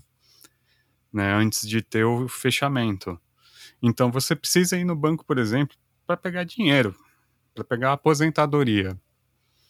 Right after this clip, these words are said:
E não é só a minha mãe. Você vê a quantidade de pessoa que precisa fazer isso, porque o nosso sistema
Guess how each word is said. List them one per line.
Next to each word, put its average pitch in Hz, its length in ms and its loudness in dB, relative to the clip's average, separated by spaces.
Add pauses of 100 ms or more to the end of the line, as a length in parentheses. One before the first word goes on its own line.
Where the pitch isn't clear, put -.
(360)
E 127 180 6
não 143 220 6
é 151 100 6
só - 180 -4
a 131 80 0
minha 107 200 -2
mãe. 90 280 -6
Você 110 200 -6
vê 107 160 -2
a 139 80 2
quantidade 147 520 0
de 185 60 -4
pessoa 113 340 -4
que - 100 -14
precisa 107 300 -4
fazer 101 340 -6
isso, 139 260 -4
porque 175 240 -8
o 98 80 -8
nosso 95 280 -6
sistema 151 760 -4